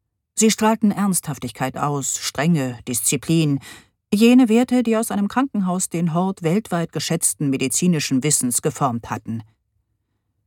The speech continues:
Dort hatte ihre Mutter Antonias Zukunft gesehen, und genau davor war sie davongelaufen. In der langen Zeit, in der sie fort gewesen war,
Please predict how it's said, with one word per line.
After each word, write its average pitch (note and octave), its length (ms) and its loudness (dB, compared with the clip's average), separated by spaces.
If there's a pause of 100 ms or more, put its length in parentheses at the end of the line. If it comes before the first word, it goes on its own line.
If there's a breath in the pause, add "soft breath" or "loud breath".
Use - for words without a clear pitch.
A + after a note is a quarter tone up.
(200)
Dort A#3 320 2
hatte A#3+ 180 2
ihre A3 220 4
Mutter A3 400 2
Antonias F3+ 640 0
Zukunft C3+ 520 -2
gesehen, C3+ 460 0 (500)
und F#3+ 160 2
genau F3 280 4
davor E3+ 500 2
war D3+ 140 0
sie D3+ 100 -4
davongelaufen. B2 880 -4 (1300)
In G3+ 100 2
der A3 100 6
langen B3+ 260 6
Zeit, B3+ 340 0
in G#3 100 0
der G3 80 0
sie F3+ 140 -2
fort A#3+ 260 -4
gewesen C#3 400 -2
war, D3 220 -2